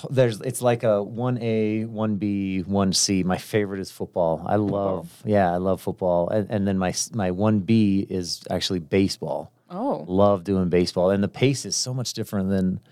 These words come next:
Speaker 1: eh, with baseball and any other sport. Basketball is a, is a lot of fun. I love doing basketball. I've done a lot of,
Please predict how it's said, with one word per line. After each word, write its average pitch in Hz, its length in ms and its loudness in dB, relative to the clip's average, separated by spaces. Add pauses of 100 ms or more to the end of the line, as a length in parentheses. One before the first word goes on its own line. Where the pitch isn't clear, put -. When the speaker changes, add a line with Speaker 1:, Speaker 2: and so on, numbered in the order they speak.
(300)
Speaker 1:
eh, 107 160 2
with 101 400 2
baseball 101 380 2
and 90 120 -8
any 101 180 -2
other 90 140 0
sport. 95 460 0 (420)
Basketball 104 680 0
is 92 100 -8
a, 95 180 -12
is 95 140 -4
a 92 40 0
lot 90 280 2
of 85 80 -10
fun. 85 180 -18
I 82 40 -16
love 80 180 -16
doing 85 160 -8
basketball. 78 560 -10 (500)
I've 90 100 -2
done 104 160 4
a 98 60 0
lot 95 220 2
of, 90 240 2